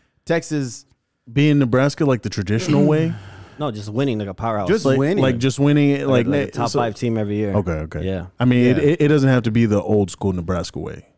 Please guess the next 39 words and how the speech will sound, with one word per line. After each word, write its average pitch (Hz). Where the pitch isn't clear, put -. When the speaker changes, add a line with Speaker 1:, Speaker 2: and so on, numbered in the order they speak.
Speaker 1:
Yeah. 101
Speaker 2:
Like, 85
just -
power, 95
just -
fucking 98
power 98
football 90
and 85
good 87
Speaker 1:
Yeah, 156
Speaker 2:
defense. 139
Speaker 1:
it, 120
uh, -
they 147
just 139
need 120
to 101
win 101
games. 92
Speaker 2:
Yeah. 82
Speaker 1:
They -
just 220
need 214
to 180
win 165
games 101
because 113
I, 151
I 143
feel 147
right 139
now, 127
I 220
don't 185
think 185
anybody 101
respects 98
Nebraska. 87